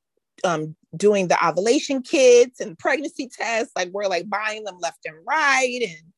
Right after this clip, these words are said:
going to ultrasounds and blood work. And it was just a whirlwind,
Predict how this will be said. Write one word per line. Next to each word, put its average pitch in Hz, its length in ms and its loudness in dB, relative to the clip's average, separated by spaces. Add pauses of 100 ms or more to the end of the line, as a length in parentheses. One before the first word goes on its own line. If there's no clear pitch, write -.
(440)
going 208 260 -2
to 208 200 -8
ultrasounds 233 840 -2
and 156 160 -8
blood 269 300 0
work. 240 400 -2
And 202 100 -2
it 202 120 -6
was 196 200 -6
just 202 380 0
a 190 80 0
whirlwind, 185 760 -2